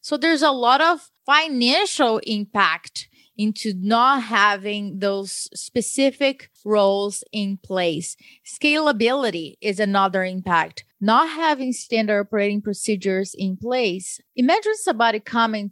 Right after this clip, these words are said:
to a company and say, "Okay, what are the directions here? Do you do this way or that way?" And they say, "Well,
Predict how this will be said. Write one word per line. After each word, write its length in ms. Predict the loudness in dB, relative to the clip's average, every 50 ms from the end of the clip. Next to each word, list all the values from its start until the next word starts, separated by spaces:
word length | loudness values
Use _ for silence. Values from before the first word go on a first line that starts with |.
| -8 -6
to 400 | -4 -2 -2 0 0 -2 -2 -4 -4 -2
a 140 | -2 -2 -2
company 960 | -4 -2 0 0 0 -2 -4 -4 -2 -2 0 0 -2 -2 -2 -4 -6 -8 -12 _ _ -12
and 140 | -8 -4
say, 100 | -2 -2 -2
"Okay, 320 | 0 0 -2 -2 -2 -6 -12 _ _
what 340 | -6 -2 0 0 2 2
are 140 | 4 2 2
the 140 | 2 0 0
directions 720 | 0 2 4 4 4 4 2 -2 -6 -8 -8 -8 -8 -8
here? 520 | -6 -4 -2 0 0 0 0 0 -2 -4 -4
Do 140 | -2 -2 -2
you 200 | -2 -2 -2 -2
do 520 | 0 0 0 2 2 0 -2 -4 -6 -10 -12 _ _ _
this 340 | -4 0 2 2 2 0 0
way 440 | 0 2 2 4 4 2 0 0 0
or 180 | 0 0 0 0
that 380 | 2 4 4 4 4 2 2
way?" 200 | 2 2 2 2
And 100 | 0 -2
they 100 | -4 -6
say, 140 | -6 -6 -4
"Well, 360 | 0 2 2 2 2 0 -4